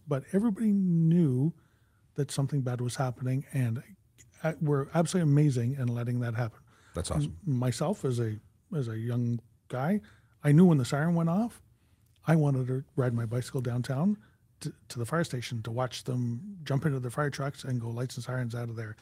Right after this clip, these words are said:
Speaker 1: That was kind of the thing.
Speaker 2: That's
Speaker 1: And
Speaker 2: cool.
Speaker 1: we try and follow them, too.
Speaker 2: That, that, that would take work. I'm assuming they were going quickly after that.
Speaker 1: Well, yes.
Speaker 2: Uh,
Speaker 1: But I was young and, and not so tubby.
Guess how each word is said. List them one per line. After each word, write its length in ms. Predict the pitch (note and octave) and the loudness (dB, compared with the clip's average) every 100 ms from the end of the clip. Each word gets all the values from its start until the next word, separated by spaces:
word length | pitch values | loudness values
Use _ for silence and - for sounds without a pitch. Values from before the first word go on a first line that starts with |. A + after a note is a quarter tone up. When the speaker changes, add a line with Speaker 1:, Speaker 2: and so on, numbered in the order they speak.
| _ _ _ | _ _ _
Speaker 1:
That 80 | A#3 | -6
was 80 | D3+ | -4
kind 160 | E3 A#2+ | -4 -4
of 60 | |
the 80 | A2+ | -6
thing. 200 | B2 G#2+ - | -8 -10 -8
Speaker 2:
That's 160 | - G#2 | -4 2
Speaker 1:
And 100 | G3+ | 4
Speaker 2:
cool. 140 | A#2+ - - | 4 -2 -4
Speaker 1:
we 60 | |
try 160 | G3+ G3+ | 2 2
and 100 | D#3 | 4
follow 240 | - F3 | 4 2
them, 180 | A#2 G2+ | 0 -6
too. 200 | - A#2 - _ - _ _ _ _ | -10 -12 -14 _ -20 _ _ _ _
Speaker 2:
That, 180 | G2 G2+ | 0 2
that, 200 | G#2+ G2 | -2 0
that 100 | G2+ | 2
would 120 | G2+ | 4
take 160 | G#2+ F#2 | 2 2
work. 200 | G2+ - | 0 0
I'm 80 | D2+ | -6
assuming 260 | - E2 | -4 -2
they 60 | D#2+ | -2
were 60 | D2 | -2
going 180 | D#2+ D#2 | -4 -4
quickly 320 | - - - | -6 -6 -6
after 200 | - - | -8 -10
that. 120 | - - | -4 4
Speaker 1:
Well, 260 | D#3+ D3+ | 6 6
yes. 320 | B2 G2+ - - _ - - - - | 2 -4 -14 -20 _ -20 -20 -20 0
Speaker 2:
Uh, 360 | - G2 G2 F#2+ | 6 10 10 8
Speaker 1:
But 240 | D#2+ F#3 | 6 6
I 40 | F3+ | 8
was 100 | D3 | 8
young 220 | D3+ C#3+ | 6 6
and, 140 | B2+ B2 | 4 2
and 200 | C#3+ B2+ | 2 2
not 140 | B2+ C#3 | 2 2
so 120 | A#2+ | 2
tubby. 300 | D#3+ C3 | 4 4